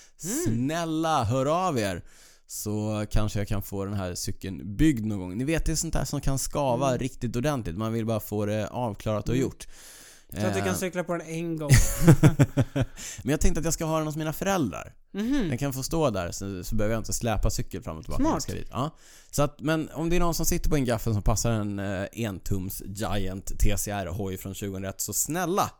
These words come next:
Speaker 1: Mm.
Speaker 2: hör av er. Niklas,
Speaker 1: Ja.
Speaker 2: vad har du inte kunnat släppa?
Speaker 1: Men jag läste en notis, jag tror att,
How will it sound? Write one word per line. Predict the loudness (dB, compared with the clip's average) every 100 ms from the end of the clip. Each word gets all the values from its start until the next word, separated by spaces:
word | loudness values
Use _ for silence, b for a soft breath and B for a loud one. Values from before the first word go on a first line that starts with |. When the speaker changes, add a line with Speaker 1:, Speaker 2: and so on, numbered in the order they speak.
| -2
Speaker 1:
Mm. | 0 0 0
Speaker 2:
hör | -2
av | -2 -4
er. | -12 _ _ _ -20 -20 -20 -20 -20 -20 _ _ -6
Niklas, | -4 -4 -10 -16 -2
Speaker 1:
Ja. | 2 2 -2 -14 -14
Speaker 2:
vad | -4 -2
har | 0
du | -2
inte | -4
kunnat | -6
släppa? | -8 -10 -12 b b b b b b b -6
Speaker 1:
Men | -2 -2
jag | -2
läste | 0 0 2 0
en | 2 0
notis, | -2 -2 -4 -2 -2 -2
jag | -2
tror | -4
att, | -8